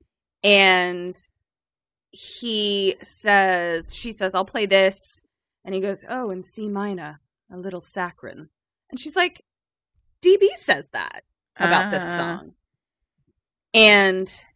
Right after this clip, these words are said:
Speaker 1: she starts talking. She's like, "I can't figure John out. John, I can't figure D B out." And she's like, "Miriam is my best friend."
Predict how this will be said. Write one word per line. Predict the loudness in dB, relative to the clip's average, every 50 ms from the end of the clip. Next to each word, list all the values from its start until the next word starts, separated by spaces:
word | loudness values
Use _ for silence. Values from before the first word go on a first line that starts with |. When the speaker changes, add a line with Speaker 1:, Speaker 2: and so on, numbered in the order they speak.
| _ _ _ _
Speaker 1:
she | _ -6 -4 -4 -4 -4
starts | -4 -2 -2 -2 -2 -4 -6
talking. | -6 -6 -6 -6 -10
She's | -14 -14 -16 -16
like, | -18 -20 _ _ _ -14 -14 -14 _
"I | -20
can't | -20 -14 -12 -12 -12 -4
figure | -4 -4 -2 0 -2 -2
John | -2 -6 -4 -2 -2 -4 -2
out. | 0 0 0 0 0 -2 -8 _ _ _ _
John, | -4 -4 -4 -4 -6 -10 _ -20 _ _ _ _ _ _ _ _ 0
I | 0 0
can't | 0 -4 -10 -12
figure | -8 -4 -4 -4
D | -2 -2 -6 -6
B | -6 -4 -2 0
out." | 0 0 0 -2 -6 -10 _ _ _ _ _ _ _ _ _ _ _ _ _ _ _
And | 0 0 2 0 -2 -2 -4 -8 -10 -14 -18 _ _
she's | _ -12 -12 -10 -8
like, | -8 -8 -8 _
"Miriam | -2 0 2 2 2 2 2 0 0 0 0
is | -2 -4 -4
my | -8 -8 -10
best | -10 _ _ 6 6 6 6 -4 -12 -6
friend." | -6 -6 -6 -6 -14 -20 -20